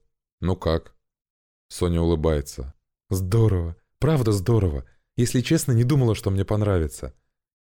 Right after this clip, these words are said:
Я стягиваю с неё перчатки, продолжая улыбаться. Откинув их в сторону, притягиваю к себе девушку и целую. "Антон!" Она отстраняется, запнувшись, добавляет: "Мне надо в душ". "Не вопрос".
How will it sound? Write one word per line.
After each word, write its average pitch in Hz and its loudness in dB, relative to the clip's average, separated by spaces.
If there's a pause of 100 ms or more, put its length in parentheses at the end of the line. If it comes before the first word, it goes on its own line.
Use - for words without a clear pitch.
(180)
Я 92 0
стягиваю 80 0
с - -8
неё 80 -2
перчатки, 82 -4
продолжая 76 0
улыбаться. 73 -4 (460)
Откинув 95 -2
их 98 -2
в - -12
сторону, 98 0
притягиваю 82 -2
к - -6
себе 78 -4
девушку 78 -2
и 71 -6
целую. 73 -6 (380)
"Антон!" 104 2 (400)
Она 87 0
отстраняется, 85 -2
запнувшись, 80 -4
добавляет: 80 0 (380)
"Мне 135 2
надо 143 2
в 127 -2
душ". 98 -2 (420)
"Не 82 0
вопрос". 76 -2